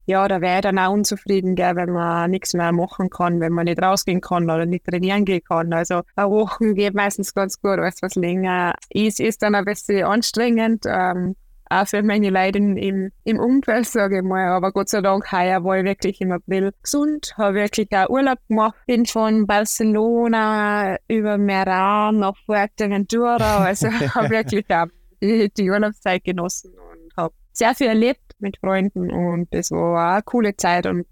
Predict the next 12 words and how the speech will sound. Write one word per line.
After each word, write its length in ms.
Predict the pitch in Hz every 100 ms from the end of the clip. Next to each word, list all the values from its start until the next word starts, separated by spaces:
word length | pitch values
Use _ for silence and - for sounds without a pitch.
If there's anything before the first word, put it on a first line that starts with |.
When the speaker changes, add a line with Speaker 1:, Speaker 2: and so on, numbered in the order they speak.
| - - -
Speaker 1:
von 100 | 185
dem 180 | 180 185
her 160 | 175
war 260 | 170 170 165
dann 180 | 175 180
der 80 | 165
Trainingsstart 600 | 190 208 214 - 170 -
im 140 | 180
Mai 240 | 170 170 180
dann 180 | 190 175
auch 100 | 165
wieder 440 | 175 170 170